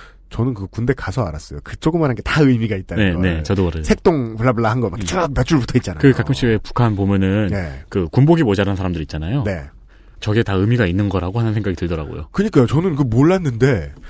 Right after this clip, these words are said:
Speaker 1: 그냥 폴 스미스에서 맞춰준 줄 알았는데
Speaker 2: <laughs>
Speaker 1: 아니었더라고.
Speaker 2: 네.
Speaker 1: 예.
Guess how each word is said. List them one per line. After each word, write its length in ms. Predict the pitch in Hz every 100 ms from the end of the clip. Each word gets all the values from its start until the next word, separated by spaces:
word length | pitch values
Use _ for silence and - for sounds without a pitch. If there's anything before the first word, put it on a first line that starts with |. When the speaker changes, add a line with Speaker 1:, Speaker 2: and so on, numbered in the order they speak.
| -
Speaker 1:
그냥 200 | 156 143
폴 160 | - 233
스미스에서 480 | 262 226 170 135 120
맞춰준 440 | 92 123 127 110
줄 140 | 120
알았는데 720 | 120 104 110 98 123 127 120 135 131
Speaker 2:
<laughs> 160 | 127 -
Speaker 1:
아니었더라고. 800 | 143 208 214 185 147 170 175 113
Speaker 2:
네. 240 | 87 87 - - -
Speaker 1:
예. 520 | 196 180 131 87